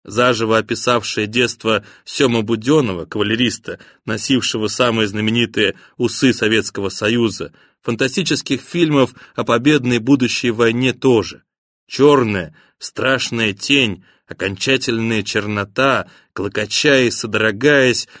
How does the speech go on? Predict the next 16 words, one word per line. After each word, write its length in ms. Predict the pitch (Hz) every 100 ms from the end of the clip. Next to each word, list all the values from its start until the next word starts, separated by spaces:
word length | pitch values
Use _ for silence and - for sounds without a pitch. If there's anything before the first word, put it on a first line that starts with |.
| _
затопляла 760 | 107 107 120 110 135 139 131 127
всё — 600 | - - - 160 95 - _ _ 90
говоря: 720 | 98 101 104 120 131 87 - _ _ -
"С 100 | 92
большого 600 | 95 95 - 143 131 117
каменного 600 | 107 135 131 120 110 110
моста 680 | 107 101 - 135 147 113 - _ _
вы 100 | 113
сможете 540 | 113 147 165 143 127 139
увидеть 420 | 131 143 131 -
только 360 | 147 156 156 131
Россию 720 | 120 - - 151 143 123 - _ -
и 100 | 113
больше 460 | 120 151 135 -
ничего", 580 | 131 127 - 151 147 151
говоря: 680 | 90 104 113 123 151 135 90